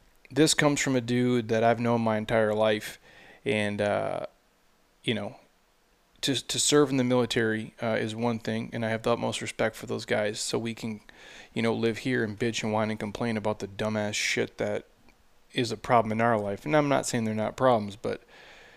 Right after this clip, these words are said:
you know, we complain about being stuck in traffic or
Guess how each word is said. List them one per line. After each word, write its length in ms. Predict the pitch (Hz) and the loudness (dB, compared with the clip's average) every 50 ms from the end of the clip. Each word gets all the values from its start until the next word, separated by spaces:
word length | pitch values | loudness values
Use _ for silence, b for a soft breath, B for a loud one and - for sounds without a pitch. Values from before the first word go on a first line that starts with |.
| B B B B | B B B B
you 100 | - - | -2 0
know, 140 | 113 113 110 | 2 2 2
we 160 | 107 117 123 | 2 0 -2
complain 400 | 120 - 120 110 - 127 120 113 | 0 -2 -4 -2 0 0 0 0
about 280 | 110 107 113 110 110 - | 2 4 4 4 4 2
being 200 | 117 113 113 110 | -2 -4 -4 -4
stuck 280 | - - 120 113 - - | -2 -2 -2 -2 -2 -6
in 80 | 120 | -8
traffic 680 | 110 - - 104 107 107 107 - - 113 107 107 - - | -6 -4 -2 0 0 0 0 -2 -2 -2 -4 -2 -2 -4
or 360 | 107 104 101 101 101 107 - | -2 0 0 -2 -2 -6 -10